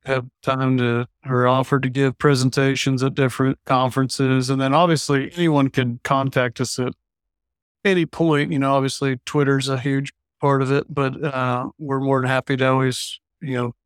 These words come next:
someone calls with a question, what do you, we like to use in a certain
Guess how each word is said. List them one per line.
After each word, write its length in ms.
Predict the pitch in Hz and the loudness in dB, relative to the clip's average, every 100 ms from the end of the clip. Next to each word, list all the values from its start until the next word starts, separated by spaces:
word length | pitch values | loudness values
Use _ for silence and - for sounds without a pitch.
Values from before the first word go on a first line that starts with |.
| - | -8
someone 340 | - 139 135 | -2 0 0
calls 400 | - 131 127 - | 0 0 0 -4
with 180 | 151 131 | -8 -8
a 40 | |
question, 520 | - 139 127 - 135 | -2 2 2 2 2
what 100 | 135 | 2
do 60 | 127 | 2
you, 120 | 127 | 2
we 140 | 127 131 | 2 2
like 200 | 131 - | 2 0
to 100 | 127 | 0
use 340 | 131 131 127 | 2 4 2
in 60 | 131 | -2
a 80 | |
certain 480 | 123 139 131 139 131 | -2 -2 -2 -6 -8